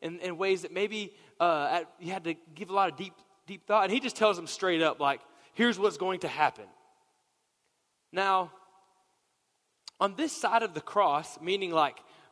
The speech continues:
we're looking back at, we already know what's happened, it's in the scriptures, it's, it's, it's part of history now. Um, looking back at it, like, we're like, "Yeah, of course, that makes sense." Like, he said it plainly, it, it doesn't seem, it doesn't really come as a shock to us.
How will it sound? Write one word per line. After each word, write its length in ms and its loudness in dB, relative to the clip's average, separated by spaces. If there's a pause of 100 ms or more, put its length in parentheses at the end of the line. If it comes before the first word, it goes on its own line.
(160)
we're 120 2
looking 480 -2
back 320 2
at, 180 -6
we 80 2
already 360 2
know 140 0
what's 140 0
happened, 420 -2
it's 140 -12
in 60 -12
the 80 -10
scriptures, 560 -6
it's, 180 -14
it's, 200 -12
it's 100 -16
part 200 0
of 100 -4
history 380 -6
now. 280 -2 (360)
Um, 320 2 (640)
looking 360 -4
back 300 2
at 180 0
it, 80 -10
like, 180 -2 (880)
we're 100 -2
like, 140 -6
"Yeah, 180 2
of 80 -4
course, 220 -2
that 120 -4
makes 200 -2
sense." 300 -8
Like, 120 -14
he 80 -10
said 200 -6
it 100 -10
plainly, 400 -4
it, 80 -4
it 160 -6
doesn't 180 -8
seem, 240 -10
it 220 -10
doesn't 220 -10
really 180 -4
come 280 -6
as 220 -6
a 80 -14
shock 460 -2 (320)
to 140 -8
us. 420 -8